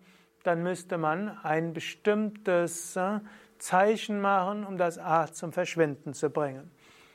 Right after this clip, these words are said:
Aber das wird ein anderes Thema sein, wenn es eben um Devanagari-Schrift geht. Also, die ersten fünf Buchstaben der Konsonantengruppen sind die Velare und das ist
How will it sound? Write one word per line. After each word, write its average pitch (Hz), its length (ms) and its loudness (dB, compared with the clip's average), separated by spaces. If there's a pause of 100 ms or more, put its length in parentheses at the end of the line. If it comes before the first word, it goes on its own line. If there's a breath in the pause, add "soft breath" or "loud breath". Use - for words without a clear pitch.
Aber 202 200 4
das 233 260 2
wird 196 200 4
ein 170 380 -4
anderes 165 1000 2 (520 loud breath)
Thema 196 440 2
sein, 175 400 0 (340 loud breath)
wenn 160 200 2
es 165 240 0
eben 190 540 0
um 160 300 2
Devanagari-Schrift 160 1400 2
geht. 156 340 -10 (720 soft breath)
Also, 143 400 4 (360 soft breath)
die 175 80 -4
ersten 202 800 0 (100)
fünf 269 460 2 (100)
Buchstaben 202 800 2
der 147 100 0
Konsonantengruppen 202 1400 -2
sind 143 200 -4
die 135 140 -2
Velare 196 760 6 (340 soft breath)
und 160 160 -6
das 151 160 2
ist 139 260 -6